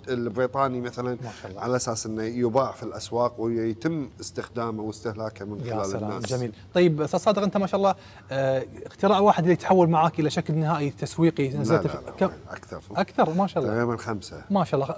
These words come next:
Speaker 2: طيب، هالمرحلة هذه ما شاء الله يعني نشوفك ما شاء الله متميز فيها أستاذ صادق، يعني
Speaker 1: الحمد
Speaker 2: غ-،
Speaker 1: لله.
Speaker 2: غيرك ما شاء الله، يعني الله يوفقهم إن شاء الله، الاختراع يبقى عند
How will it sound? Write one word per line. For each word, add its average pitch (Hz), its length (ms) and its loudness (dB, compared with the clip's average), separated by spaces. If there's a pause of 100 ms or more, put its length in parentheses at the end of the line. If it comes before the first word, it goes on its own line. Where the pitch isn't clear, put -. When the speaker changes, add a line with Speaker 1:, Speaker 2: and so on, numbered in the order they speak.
Speaker 2:
طيب، 214 220 4
هالمرحلة 240 420 6
هذه 226 80 4
ما 220 100 2
شاء 220 160 0
الله 220 140 4 (380)
يعني 147 100 -2
نشوفك 185 300 2
ما 185 60 0
شاء 185 120 2
الله 180 100 6
متميز 190 440 4
فيها 135 180 2
أستاذ 131 200 -4
صادق، 123 400 -4
يعني 135 240 -4 (260)
Speaker 1:
الحمد 151 200 2
Speaker 2:
غ-، 156 100 4
Speaker 1:
لله. 185 160 0
Speaker 2:
غيرك 208 360 8
ما 208 80 6
شاء 214 140 0
الله، 214 180 6
يعني 190 180 0
الله 185 160 4
يوفقهم 180 320 2
إن 170 60 2
شاء 185 140 0
الله، 190 140 2 (340)
الاختراع 190 420 2
يبقى 180 360 4
عند 175 280 2